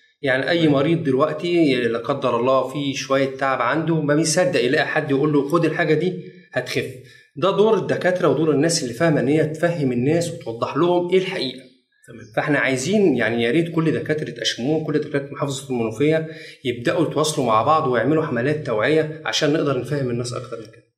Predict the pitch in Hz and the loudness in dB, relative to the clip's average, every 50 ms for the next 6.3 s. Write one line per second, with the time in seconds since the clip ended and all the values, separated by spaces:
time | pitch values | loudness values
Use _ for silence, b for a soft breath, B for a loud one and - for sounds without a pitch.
0 | _ 135 147 165 180 - 226 233 233 220 175 156 135 127 127 135 135 131 - 135 | _ -4 -2 -2 -2 -2 -2 -2 -2 -2 -2 -2 -2 -2 -2 -2 -2 -4 -2 -4
1 | 135 139 139 156 160 151 131 127 123 123 143 139 143 139 139 139 139 139 127 117 | -2 -2 -2 -4 -4 -6 -6 -8 -6 -6 -4 -4 -4 -4 -4 -4 -4 -4 -6 -8
2 | 110 107 - - 113 110 110 110 107 107 107 104 104 104 101 104 104 110 107 - | -10 -12 -14 -14 -14 -10 -8 -8 -6 -6 -8 -8 -8 -10 -12 -12 -14 -12 -10 -10
3 | - - 127 123 120 117 123 117 110 110 110 113 113 117 117 117 113 110 113 - | -6 -6 -6 -6 -6 -8 -10 -12 -12 -10 -10 -8 -8 -8 -8 -8 -10 -10 -12 -12
4 | - 107 107 120 - - - 120 117 117 113 113 120 113 - - - - - - | -14 -14 -20 -18 -16 -16 -14 -12 -12 -12 -10 -8 -8 -8 -8 -8 -10 -10 -12 -12
5 | 117 113 110 110 110 - 104 - - - 107 113 113 110 110 110 98 101 110 107 | -12 -12 -12 -14 -12 -12 -14 -14 -12 -14 -14 -12 -12 -12 -12 -10 -10 -10 -10 -10
6 | - - - 107 101 | -12 -16 -16 -16 -16